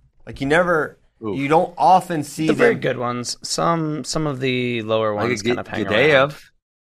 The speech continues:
Speaker 1: Gadoyev, just boom, gone. Sargush, gone.
Speaker 3: Sargush is now coaching their U fifteen team.
Speaker 1: Come on. He deserves better than that. <laughs> Uh, that's it? I, he gets the U fifteens. Well, I thought he was helping out with Georgia.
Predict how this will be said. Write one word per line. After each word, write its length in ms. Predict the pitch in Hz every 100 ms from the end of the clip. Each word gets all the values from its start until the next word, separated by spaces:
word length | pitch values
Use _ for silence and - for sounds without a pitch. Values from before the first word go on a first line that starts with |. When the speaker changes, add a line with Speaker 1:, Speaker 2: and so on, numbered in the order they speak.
| _ _ 127
Speaker 1:
Gadoyev, 480 | 151 160 151 117 98
just 420 | - 127 - 104 139
boom, 240 | 143 104
gone. 400 | 92 123 110 95
Sargush, 800 | - 143 135 139 135 95 - - _ _ _ _
gone. 440 | 147 131 110 82 -
Speaker 3:
Sargush 440 | 123 156 180 -
is 100 | 175
now 160 | 170 165
coaching 440 | 165 151 156 143
their 260 | 127 120 120
U 240 | 110 117
fifteen 460 | - 110 - 107 -
team. 260 | - - - - - - - _ _ _ _ - -
Speaker 1:
Come 240 | - 117
on. 240 | 78 78 - - - _ - - -
He 100 | 143
deserves 360 | 135 113 110
better 260 | 110 101 95
than 200 | 90 87
that. 260 | 85 87 - - - - - - -
<laughs> 260 | - - - _ - - - _ 605
Uh, 540 | 123 123 120 110 - - _ _ - - -
that's 240 | - 170 170
it? 280 | 175 196 127
I, 160 | 127
he 100 | 147
gets 200 | 185 196
the 80 | 180
U 140 | 175 214
fifteens. 380 | 208 202 208 156
Well, 140 | 226
I 100 | 302
thought 160 | 415 381
he 40 |
was 100 | 320
helping 240 | 277 277 254
out 100 | 214
with 120 | 156
Georgia. 500 | 131 226 147 110 117